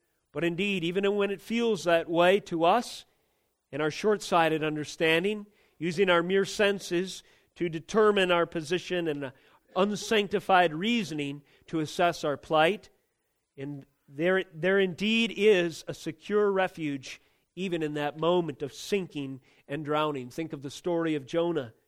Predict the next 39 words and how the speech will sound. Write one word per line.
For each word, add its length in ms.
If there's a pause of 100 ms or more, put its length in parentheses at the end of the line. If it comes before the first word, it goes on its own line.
(340)
The 60
language 420
is 180
almost 380
identical. 580
He 80
says, 400
"The 80
waves 480 (280)
have 180
crashed 400
over 320
me. 260 (300)
All 280
your 180
billows 580
passed 420
over 300
me." 240 (440)
But 100
what 200
happened? 500 (380)
In 120
that 240
dark 280
providence, 800 (600)
a 80
fish 320
was 120
provided 600
by 100
God's 300
sovereign 400
hand, 480 (800)
and 260
Jonah 360
from 180
the 60
belly 520